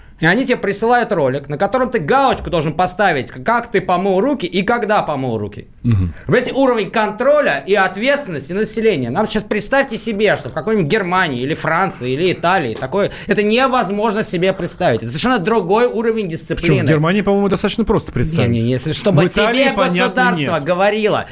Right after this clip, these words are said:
Speaker 1: как и когда ты моешь руки, и ты поставил галочку, в Европе представить себе невозможно.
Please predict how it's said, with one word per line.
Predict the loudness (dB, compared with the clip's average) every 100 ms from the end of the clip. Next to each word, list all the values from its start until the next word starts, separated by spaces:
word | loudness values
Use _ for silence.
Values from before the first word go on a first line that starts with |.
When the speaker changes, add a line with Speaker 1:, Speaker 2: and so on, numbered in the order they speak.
| -8
Speaker 1:
как | 0 2 2 -2
и | -4
когда | -2 0 2 2
ты | 0 -4
моешь | -2 0 0 2
руки, | 2 2 0
и | -6 -4
ты | -2
поставил | 0 -2 0 2 2
галочку, | 2 2 2 0 -4 -8
в | -2
Европе | 0 2 2 0 -4
представить | -8 -2 0 2
себе | 0
невозможно. | -2 2 2 0 0 0 0 0 0 -2